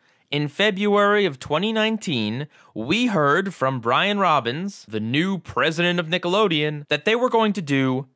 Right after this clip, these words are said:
quote, "multiple SpongeBob spin-off projects." At the time, of course, it seemed incredibly dodgy that this happened so soon after Hillenburg passed.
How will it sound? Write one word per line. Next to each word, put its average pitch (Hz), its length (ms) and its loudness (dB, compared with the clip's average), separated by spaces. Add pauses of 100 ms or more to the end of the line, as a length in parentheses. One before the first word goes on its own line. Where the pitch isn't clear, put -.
quote, 185 400 0 (160)
"multiple 226 880 0
SpongeBob 160 960 0
spin-off 120 760 -2 (280)
projects." 135 760 -2 (200)
At 165 200 -4
the 156 80 -2
time, 233 640 0 (140)
of 175 280 -4
course, 262 480 2
it 180 140 -6
seemed 190 400 -2
incredibly 147 640 -4
dodgy 147 760 -2 (180)
that 135 160 0
this 139 160 -2
happened 139 460 -2
so 180 400 0
soon 143 440 0
after 127 340 -4
Hillenburg 104 560 -4
passed. - 540 -4